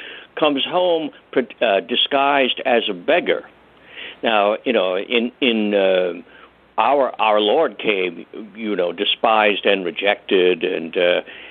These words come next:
and, and, uh, the, the, in not in, in a very humble circumstance. But for the Greeks,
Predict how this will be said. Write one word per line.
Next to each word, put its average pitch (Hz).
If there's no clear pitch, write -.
and, 90
and, 85
uh, 85
the, 90
the, 107
in 110
not 113
in, 120
in 127
a 104
very 101
humble 104
circumstance. 117
But 117
for 151
the 120
Greeks, 165